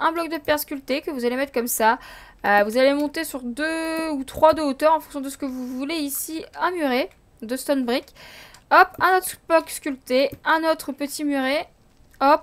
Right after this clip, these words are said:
un autre bloc sculpté et ici vous allez espacer de deux. Et vous allez mettre tout simplement un bloc de pierre taillée, un autre,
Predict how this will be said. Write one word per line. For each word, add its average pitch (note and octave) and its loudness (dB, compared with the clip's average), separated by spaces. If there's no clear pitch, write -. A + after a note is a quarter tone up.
un D#4+ 2
autre C#4+ -4
bloc D4+ -2
sculpté C#4 -6
et C#4 -2
ici C4+ -6
vous C#4+ -6
allez A#3 2
espacer A#3+ -6
de A#3+ -2
deux. G3+ -4
Et G4+ 6
vous D4+ -4
allez B3+ 2
mettre B3 -4
tout C4+ -18
simplement A3 -8
un E4+ 0
bloc C#4+ -2
de D4 -8
pierre D#4 -4
taillée, A3+ 0
un D4+ 0
autre, D4+ 0